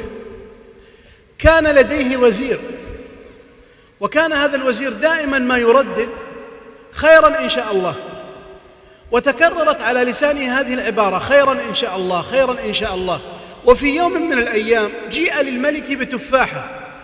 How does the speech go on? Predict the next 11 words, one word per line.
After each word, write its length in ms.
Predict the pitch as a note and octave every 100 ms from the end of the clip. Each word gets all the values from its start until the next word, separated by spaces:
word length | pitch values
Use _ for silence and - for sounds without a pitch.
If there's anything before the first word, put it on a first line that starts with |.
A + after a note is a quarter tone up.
| - -
فأخذها 460 | C4+ - E4 B3
الملك 360 | A3 G#3 A#3+ - - - - -
وكان 340 | A3 C#4+ C#4 B3+
في 160 | B3
يده 280 | C4+ A3+ A3
سكين، 500 | - G#3 - C#4 D#4 - - - -
ووضع 600 | F#3+ A3+ C#4+ C4 F#3 G3 - - - -
السكين 640 | A3+ - B3+ - - C4+ G#3
على 200 | G3+ B3+
التفاحة 600 | - A#3+ - D4+ B3+ C4
ليقطعها، 760 | C4 B3 - A#3 F3 B2 -